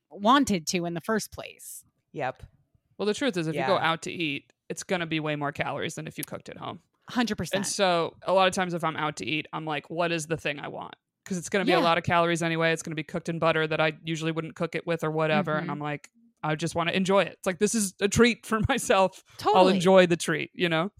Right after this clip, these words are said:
Speaker 1: Totally.
Speaker 3: Or try to. Um, one thing you touched on was that your disorder got really bad when you were by yourself 'cause no one was checking on you.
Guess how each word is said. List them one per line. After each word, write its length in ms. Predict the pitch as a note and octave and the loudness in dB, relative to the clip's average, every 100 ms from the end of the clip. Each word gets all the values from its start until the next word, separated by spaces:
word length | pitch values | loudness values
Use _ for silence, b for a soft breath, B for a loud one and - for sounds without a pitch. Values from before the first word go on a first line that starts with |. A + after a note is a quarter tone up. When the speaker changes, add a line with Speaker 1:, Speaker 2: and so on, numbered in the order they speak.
| _ - | _ -20
Speaker 1:
Totally. 200 | - - | -8 2
Speaker 3:
Or 80 | C4 | 4
try 240 | A3+ F3 | 6 6
to. 240 | - - - - - _ b b b - | 4 -2 -6 -12 -20 _ b b b 4
Um, 420 | F3+ E3+ D3+ C#3+ _ | 6 6 4 -2 _
one 200 | F#3 A3 | 0 2
thing 120 | C#4+ B3+ | 4 2
you 80 | - | 2
touched 260 | D#3+ - | 0 0
on 340 | D#3+ D#3+ D#3 - _ _ | 0 0 -2 -10 _ _
was 220 | F3 E3 | -2 0
that 360 | E3 D3+ D3+ - _ _ _ | 2 2 0 -6 _ _ _
your 360 | E3+ E3 D#3 D#3+ | 0 2 4 2
disorder 400 | E3 D#3+ F3 E3+ | -2 0 2 2
got 200 | E3 D#3 | 2 2
really 180 | E3 D#3+ | 2 2
bad 200 | D#3 D3+ | 2 2
when 100 | D3+ | 0
you 60 | D3+ | -2
were 80 | C#3+ | -2
by 140 | D3+ | -4
yourself 360 | C#3 - D#3 - | -4 -2 -2 -2
'cause 160 | D3 | -8
no 80 | D3+ | -6
one 140 | D3+ C#3 | -6 -8
was 120 | - | -12
checking 400 | - D#3 - F#3+ | -6 -6 -4 -2
on 180 | G#3 A3+ | -2 -2
you. 240 | B3 C4+ | -4 -6